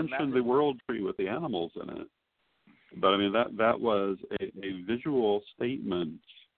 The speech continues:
Speaker 1: of a fairly complicated piece of, of theology. But, you know, I'm, I'm under the impression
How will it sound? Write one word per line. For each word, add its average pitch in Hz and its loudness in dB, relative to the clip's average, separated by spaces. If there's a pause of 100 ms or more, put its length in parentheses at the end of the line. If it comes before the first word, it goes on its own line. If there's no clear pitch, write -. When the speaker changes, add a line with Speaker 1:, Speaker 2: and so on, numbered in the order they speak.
(320)
Speaker 1:
of 107 4
a 117 6
fairly 262 2 (160)
complicated 139 -2
piece 117 -6
of, 92 0
of 92 -4 (140)
theology. 90 -4 (460)
But, 135 4
you 143 8
know, 147 6
I'm, 202 6
I'm 226 2
under 254 -2
the 196 -2
impression 135 -4